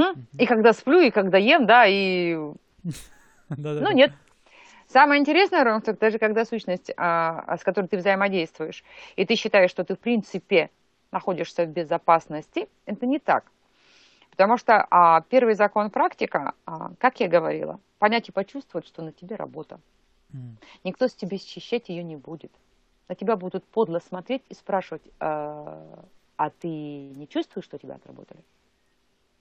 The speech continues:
Speaker 1: М.
Speaker 2: Твоя реакция. То есть,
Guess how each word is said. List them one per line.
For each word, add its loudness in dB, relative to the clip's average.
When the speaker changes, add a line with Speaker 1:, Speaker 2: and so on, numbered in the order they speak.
Speaker 1:
М. -20
Speaker 2:
Твоя -6
реакция. -12
То 0
есть, -4